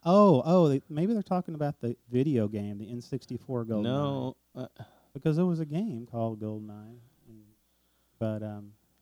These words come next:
Speaker 2: No, I'm
Speaker 1: well,
Speaker 2: like
Speaker 1: she did voice acting, but I'm
Speaker 2: No, this is, like, the films. Let me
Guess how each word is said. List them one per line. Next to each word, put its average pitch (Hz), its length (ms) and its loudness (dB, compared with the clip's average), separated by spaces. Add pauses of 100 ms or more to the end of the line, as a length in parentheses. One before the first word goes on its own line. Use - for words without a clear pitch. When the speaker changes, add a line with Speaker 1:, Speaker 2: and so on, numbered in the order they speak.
Speaker 2:
No, 127 80 -8
I'm 110 280 -8
Speaker 1:
well, 101 100 -6
Speaker 2:
like 92 80 -8
Speaker 1:
she 127 60 -12
did 113 180 -2
voice 110 340 -4
acting, 107 400 -12
but 110 160 -8
I'm 127 240 -16 (260)
Speaker 2:
No, 107 400 0
this 110 220 -2
is, 123 180 -2
like, 92 300 0
the 87 120 -4
films. 76 640 -6 (100)
Let 101 200 -6
me 87 80 -8